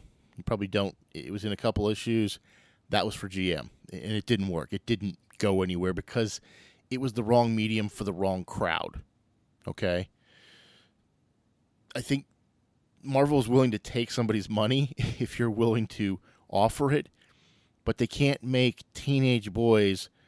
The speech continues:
buy G M cars because you put Spider-Man in a car.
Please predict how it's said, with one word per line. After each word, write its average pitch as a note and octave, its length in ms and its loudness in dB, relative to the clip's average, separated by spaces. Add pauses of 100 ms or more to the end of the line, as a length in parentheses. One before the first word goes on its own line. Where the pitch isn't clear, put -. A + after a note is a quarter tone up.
(880)
buy G#2+ 220 4
G A2 380 2
M G2 160 2
cars G#2+ 520 4
because G2 280 -6
you F2+ 80 -4
put - 180 -6
Spider-Man G2+ 540 0
in F#2+ 40 -2
a F#2 60 -6
car. - 160 -2